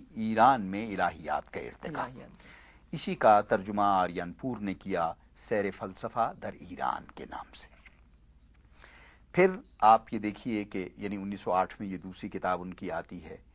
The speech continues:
Speaker 1: اس کے علاوہ ان کے خطوط، یعنی قریباً ڈیڑھ ہزار خط ان کا جو ہے وہ منظر عام پر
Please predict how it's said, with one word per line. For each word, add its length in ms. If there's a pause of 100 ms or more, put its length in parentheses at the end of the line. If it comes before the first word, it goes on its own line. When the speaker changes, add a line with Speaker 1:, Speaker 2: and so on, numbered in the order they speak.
(400)
Speaker 1:
اس 160
کے 160
علاوہ 420
ان 140
کے 400 (200)
خطوط، 760 (640)
یعنی 680 (680)
قریباً 680 (100)
ڈیڑھ 280 (120)
ہزار 280
خط 320
ان 160
کا 120
جو 220
ہے 100
وہ 100
منظر 420
عام 160
پر 160